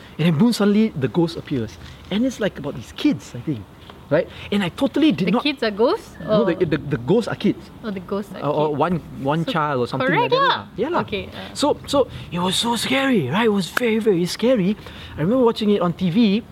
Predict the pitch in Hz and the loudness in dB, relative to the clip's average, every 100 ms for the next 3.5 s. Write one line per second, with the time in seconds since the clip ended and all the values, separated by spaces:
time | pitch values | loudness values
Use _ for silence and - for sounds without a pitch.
0 | - - 117 127 170 156 131 147 120 113 | -16 -10 -4 0 2 2 2 0 0 -2
1 | 117 117 135 107 - 107 110 101 110 - | -2 -4 -2 -6 -6 -6 -6 -8 -14 -12
2 | 208 196 180 185 117 139 151 127 131 127 | -8 -8 -8 -6 -4 -2 -4 -4 -6 -4
3 | 123 117 98 - 254 | -6 -6 -12 -4 -2